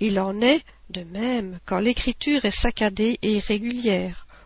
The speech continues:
ou quand on a affaire à des esprits violents qui frappent avec la pointe et la brisent en déchirant le papier. Deux cent trois. Le désir de tout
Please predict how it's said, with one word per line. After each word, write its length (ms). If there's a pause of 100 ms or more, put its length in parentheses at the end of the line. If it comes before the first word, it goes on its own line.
ou 60
quand 320
on 120
a 160
affaire 420
à 40
des 240
esprits 360
violents 520
qui 140
frappent 340
avec 240
la 100
pointe 600 (120)
et 120
la 180
brisent 560
en 140
déchirant 520
le 60
papier. 540 (1160)
Deux 220
cent 340
trois. 340 (840)
Le 180
désir 500
de 120
tout 180